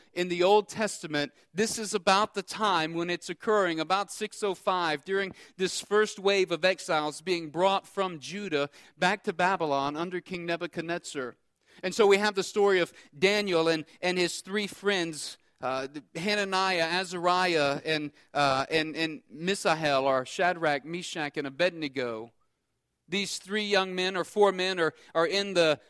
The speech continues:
uh, the king, uh, of, of Babylon, in, in Babylon, in King Nebuchadnezzar's charge. And we see the story, or you can read the story in Daniel and see what is happening in their lives in the midst of all this time and what's going on.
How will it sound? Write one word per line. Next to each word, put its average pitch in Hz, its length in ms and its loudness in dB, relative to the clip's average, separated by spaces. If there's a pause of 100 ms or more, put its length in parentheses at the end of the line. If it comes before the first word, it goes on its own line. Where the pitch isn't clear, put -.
uh, 147 180 4 (220)
the 160 100 0
king, 208 640 -4 (140)
uh, 147 280 0
of, 156 300 0
of 151 180 -2
Babylon, 185 640 2
in, 160 180 -4
in 165 200 -6
Babylon, 180 580 0
in 151 100 -6
King 180 200 -8
Nebuchadnezzar's 175 720 -8
charge. 185 680 0 (340)
And 175 180 -2
we 180 140 -4
see 220 300 -6
the 190 100 -8
story, 180 480 0
or 160 60 0
you 170 120 -6
can 170 220 -10
read 196 220 -8
the 190 80 -6
story 180 500 -6
in 143 140 -8
Daniel 170 500 -6
and 143 140 -6
see 208 360 -10
what 170 300 -6
is 185 140 -10
happening 147 580 -6 (320)
in 214 240 -2
their 190 180 2
lives 156 460 0
in 196 160 -6
the 185 80 -4
midst 185 380 -4
of 147 120 -4
all 185 220 4
this 185 220 -8
time 170 340 -2
and 143 140 -6
what's 165 240 -6
going 156 320 -4
on. 135 400 -4